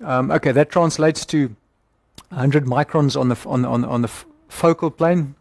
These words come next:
Sorry about the typo. Um,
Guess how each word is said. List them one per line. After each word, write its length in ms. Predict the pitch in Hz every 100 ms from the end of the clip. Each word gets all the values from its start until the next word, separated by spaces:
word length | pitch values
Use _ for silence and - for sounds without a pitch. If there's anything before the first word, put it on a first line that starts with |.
| -
Sorry 240 | - 139 135
about 240 | 123 113
the 60 | -
typo. 440 | 156 156 185 170 _ _ _ _ - _ _ _ _ _
Um, 680 | - 123 120 123 127 - 233